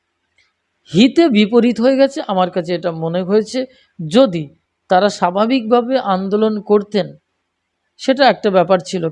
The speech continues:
কিন্তু একটা সত্য যদি আমরা অনুসন্ধান করি, বুকে হাত দিয়ে কেউ বলতে পারবেন যে এর ভেতরে একেবারেই রাজনৈতিক একটা কিঞ্চিতর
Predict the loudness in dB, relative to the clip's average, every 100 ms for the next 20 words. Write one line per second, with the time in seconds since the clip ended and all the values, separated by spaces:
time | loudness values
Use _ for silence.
0 | -4 -4 -4 -8 -8 _ _ -6 -6 -4
1 | -6 -4 -4 -6 -6 -4 -4 -2 0 0
2 | -2 -4 -6 -4 -2 -2 -2 -4 -8 _
3 | _ _ _ _ _ _ _ -6 -4 0
4 | 2 2 -2 -2 -2 0 0 2 2 2
5 | -2 -6 -6 -8 -2 -2 -2 -4 -2 -2
6 | -2 -4 -2 0 0 0 0 -4 -12 _
7 | _ _ -6 0 0 0 -2 -4 -4 -4
8 | -6 -8 _ 0 2 0 -4 -4 -4 -6
9 | 0